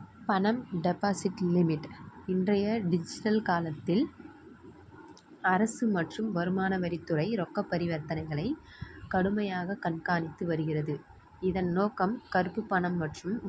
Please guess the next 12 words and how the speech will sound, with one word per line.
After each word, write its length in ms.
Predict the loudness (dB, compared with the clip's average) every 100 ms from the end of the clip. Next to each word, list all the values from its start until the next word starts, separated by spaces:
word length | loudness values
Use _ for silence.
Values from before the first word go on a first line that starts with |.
| 0
வரி 200 | 2 2 0
ஏய்ப்பை 280 | -2 0 0 0
தடுக்கச் 420 | -2 -2 -4 -6 -2
செய்வது. 340 | -2 -2 -6 -10 -14 -20 -20 _ _ _ _ _ -20 -20 -20 -20 0
பெரும்பாலானோர் 880 | 2 4 4 4 4 2 2 0 -2 -2 0
அறியாமல் 520 | 2 4 2 0 -4 0
பெரிய 260 | 2 4 4 2
அளவில் 320 | 0 -2 -2 -2
ரொக்க 260 | -4 -2 -4 0
பரிவர்த்தனைகள் 680 | 2 2 -2 -2 -4 -4 -2
செய்வதுண்டு. 560 | 0 0 0 -2 0 -2 -2 -2
ஆனால் 280 | -2 -2 -2